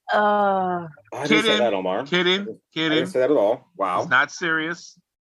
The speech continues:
Speaker 2: Jesus, Omar. Just gotta, you gotta get, like, awkward, right? You gotta, gotta make it all
Speaker 3: Always.
Speaker 2: Always.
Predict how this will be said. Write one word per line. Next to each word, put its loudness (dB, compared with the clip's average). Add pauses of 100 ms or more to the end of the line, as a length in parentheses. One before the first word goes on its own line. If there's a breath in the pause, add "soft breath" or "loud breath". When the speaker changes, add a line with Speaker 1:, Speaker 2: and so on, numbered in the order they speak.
(840)
Speaker 2:
Jesus, -2
Omar. -6
Just -12
gotta, 2
you 0
gotta 2
get, 0
like, 2
awkward, 0
right? 0
You -4
gotta, -2
gotta 0
make -4
it 0
all 0 (240)
Speaker 3:
Always. -2 (120)
Speaker 2:
Always. -6